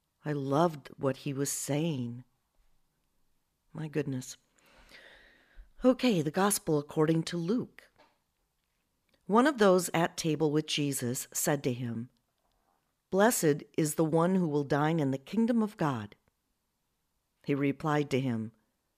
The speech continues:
"A man gave a great dinner to which he invited many. When the time for the dinner came,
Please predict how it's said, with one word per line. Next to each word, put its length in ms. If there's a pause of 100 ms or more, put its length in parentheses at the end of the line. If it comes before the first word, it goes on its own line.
(460)
"A 100
man 360
gave 260
a 60
great 420
dinner 280
to 140
which 220
he 140
invited 480
many. 400 (800)
When 160
the 80
time 300
for 120
the 100
dinner 360
came, 500